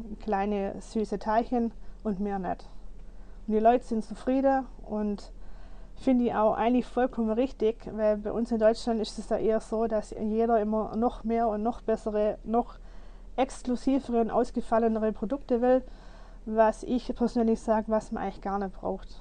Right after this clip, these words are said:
Es gibt so viele tolle Sachen, wo aus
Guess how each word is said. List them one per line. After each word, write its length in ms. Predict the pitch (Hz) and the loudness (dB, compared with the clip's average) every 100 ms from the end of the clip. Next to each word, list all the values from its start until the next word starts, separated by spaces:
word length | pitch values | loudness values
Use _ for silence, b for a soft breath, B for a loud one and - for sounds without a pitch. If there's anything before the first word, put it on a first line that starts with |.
| - | -6
Es 180 | 220 - | -4 -2
gibt 160 | 233 | -2
so 160 | - 269 | 0 -2
viele 340 | - 247 233 | 0 2 2
tolle 300 | - 233 226 | 2 0 0
Sachen, 460 | - 220 220 220 208 | 0 0 2 0 2
wo 80 | 214 214 | 0 0
aus 340 | - 214 - | -4 -6 -8